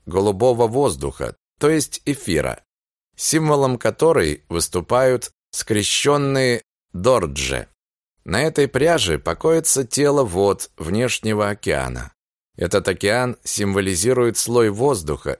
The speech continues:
или эфира, а каждая из промежуточных гор слой сгущенного воздуха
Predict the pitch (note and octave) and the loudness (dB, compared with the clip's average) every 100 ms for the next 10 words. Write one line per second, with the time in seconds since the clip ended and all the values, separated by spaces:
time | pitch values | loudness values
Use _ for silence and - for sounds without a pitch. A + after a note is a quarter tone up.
0 | - A2+ A#2 - - A#2 - C#3 C2 G#1+ | -6 -4 -4 -4 -4 -4 -2 -2 -2 -4
1 | - _ _ _ F#2 F#2+ D3 D#3+ B2 G#2 | -12 _ _ _ -6 -2 -2 0 2 2
2 | F#2+ - A2 G#2+ A2 B2+ B2+ A2 - G#2+ | 2 0 -2 0 0 0 -2 -2 -2 -4
3 | F#2+ - G2 C3 D3+ - _ _ - G#2+ | -4 -6 0 2 2 -2 _ _ -6 0
4 | B2+ C#3+ C#3 - E2+ E2+ F#2 - A#2 B2+ | 2 2 -2 -6 -4 -2 -2 0 0 0
5 | A#2+ A2 A2+ A#2+ C#3+ F#2+ D2+ - D2+ | 0 0 0 2 0 0 -6 -4 -6